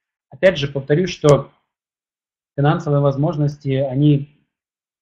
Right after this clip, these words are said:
ну, скажем так, есть во многих компаниях. Маркетинг-план Duolife очень непросто понять сразу же, но мы это все проверили, раз-, разобрались, и мы понимали, что кто бы там на сцене что ни говорил,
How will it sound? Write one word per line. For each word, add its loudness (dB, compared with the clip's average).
ну, -8
скажем -4
так, 0
есть -2
во 0
многих -2
компаниях. 2
Маркетинг-план -2
Duolife 2
очень 0
непросто 0
понять -4
сразу 2
же, -12
но 0
мы -2
это -2
все -6
проверили, 0
раз-, 0
разобрались, -4
и -6
мы -2
понимали, 0
что 0
кто 0
бы -2
там 2
на -2
сцене -2
что -4
ни 0
говорил, 0